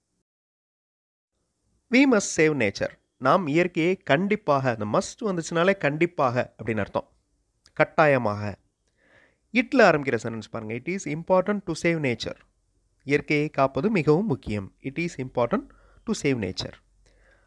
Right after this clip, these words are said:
அதே மாதிரி நேச்சர் அப்படிங்கிற வார்த்தையில ஆரம்பிக்கிற ஒரு சென்டென்ஸ். Nature should be saved. இயற்கை காப்பாற்றப்பட வேண்டும். கண்டிப்பா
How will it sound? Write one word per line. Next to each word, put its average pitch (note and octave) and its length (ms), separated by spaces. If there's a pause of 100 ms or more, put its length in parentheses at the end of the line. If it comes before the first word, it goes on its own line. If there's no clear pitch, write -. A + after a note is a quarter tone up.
(120)
அதே F#3+ 180
மாதிரி E3+ 260
நேச்சர் A3+ 420 (120)
அப்படிங்கிற D3+ 460
வார்த்தையில B2 360
ஆரம்பிக்கிற A2 380
ஒரு - 140
சென்டென்ஸ். - 300 (440)
Nature A#3 380 (280)
should A3+ 320
be A3 80 (420)
saved. G#2+ 300 (420)
இயற்கை E3 400 (320)
காப்பாற்றப்பட C#3 680
வேண்டும். G#2 320 (880)
கண்டிப்பா D3 280